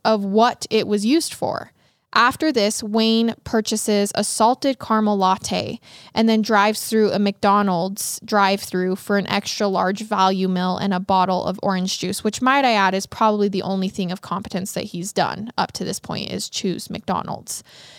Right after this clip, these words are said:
At twelve forty P M, Wayne Couzens' car is seen in Hodes Wood again, and a fire is spotted later that day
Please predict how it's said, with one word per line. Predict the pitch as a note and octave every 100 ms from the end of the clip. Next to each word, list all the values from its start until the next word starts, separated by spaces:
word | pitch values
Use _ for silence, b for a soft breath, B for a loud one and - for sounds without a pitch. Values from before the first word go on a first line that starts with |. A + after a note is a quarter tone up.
| B
At | A3 G#3+
twelve | - C#4 D4
forty | - C4 B3+ A#3+
P | - A3+
M, | G#3 G3 G3
Wayne | - G#3+ A3+ A#3+
Couzens' | A#3+ G#3+ G#3+ G#3
car | - G#3+ G3+ G3
is | - G#3+
seen | - G3+ G3
in | -
Hodes | G3+ A3 G#3 G#3
Wood | G3+ G3+
again, | G#3 F3+ G#3 F#3 C#3 A2+ B B B
and | A#3+
a | A#3
fire | - A#3+ A#3+ A#3 G#3+
is | G#3+
spotted | G#3+ - G#3 G#3+ G#3 G#3
later | G3+ G3+ G#3+
that | G3+ F#3+
day | A3 F#3+ F#3+